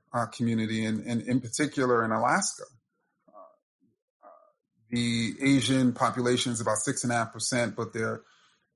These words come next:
their, their, uh, positive case rate is double that. Uh, I think it's also doubling in, in, in Tennessee. Um, even the native Hawaiian population in, in certain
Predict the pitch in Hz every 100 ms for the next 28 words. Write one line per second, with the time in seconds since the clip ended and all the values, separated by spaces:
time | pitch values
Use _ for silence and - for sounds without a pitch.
0 | _ 120 120 117 101 - 117 113 - -
1 | 117 113 110 - 127 123 123 117 - 151
2 | 147 123 123 117 98 117 143 120 - -
3 | _ _ _ - 104 - - _ - -
4 | _ _ 131 123 117 120 117 127 117 101
5 | 123 120 117 120 117 113 113 110 - _
6 | _ _ - 113 113 123 120 - 131 123
7 | - 190 120 110 - _ - 120 113 110
8 | 104 - - - 143 147 143 135 139 147
9 | 131 120 131 135 180 165 123 131 110 113
10 | 110 107 - 104 107 95 113 110 131 -